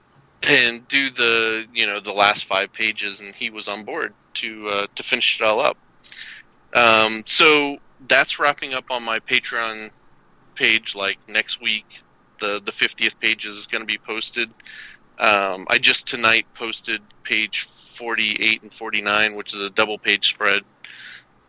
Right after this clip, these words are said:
And, um, and,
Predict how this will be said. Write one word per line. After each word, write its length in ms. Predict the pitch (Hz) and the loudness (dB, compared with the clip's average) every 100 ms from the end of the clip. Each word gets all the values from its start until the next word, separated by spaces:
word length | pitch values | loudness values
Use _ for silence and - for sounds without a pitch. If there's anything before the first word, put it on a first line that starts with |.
| - | 2
And, 340 | 120 117 113 | 4 4 4
um, 480 | 113 110 107 107 107 _ _ _ _ _ - _ _ _ - - | 4 4 2 -4 -12 _ _ _ _ _ -20 _ _ _ -8 0
and, 460 | 143 131 127 120 | 4 4 2 -10